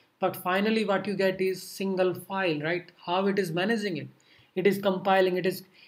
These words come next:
it is picking up what modules we need from all these different libraries. So it is managing the dependencies. I already have a, created a nice playlist on Webpack four. You can have a look.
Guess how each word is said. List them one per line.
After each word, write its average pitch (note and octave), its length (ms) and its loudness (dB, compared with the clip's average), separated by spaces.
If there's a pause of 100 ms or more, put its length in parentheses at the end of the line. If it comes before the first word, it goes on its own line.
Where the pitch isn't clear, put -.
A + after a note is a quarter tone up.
(140)
it F3+ 140 0
is G3+ 240 -2
picking A#3 460 4
up F#3+ 180 4
what G3 300 2
modules F#3 480 -2
we F3+ 140 -2
need F#3 420 -2
from F3+ 300 -2
all G3 220 2
these F#3 200 4
different F3 300 0
libraries. D#3+ 640 4
So G3 140 -4
it G3 160 -2
is E3+ 160 0
managing E3+ 440 2
the E3 80 4
dependencies. D3 720 -8 (560)
I A3 100 2
already A#3+ 300 2
have G#3 160 2
a, G#3 80 0
created F#3+ 400 -2
a F#3+ 40 2
nice F3 440 -2
playlist F#3 580 0
on F#3 160 0
Webpack E3+ 460 -2
four. F3+ 320 2
You E3+ 140 0
can E3 200 -4
have D#3 180 -6
a D3+ 40 -2
look. C#3+ 200 -6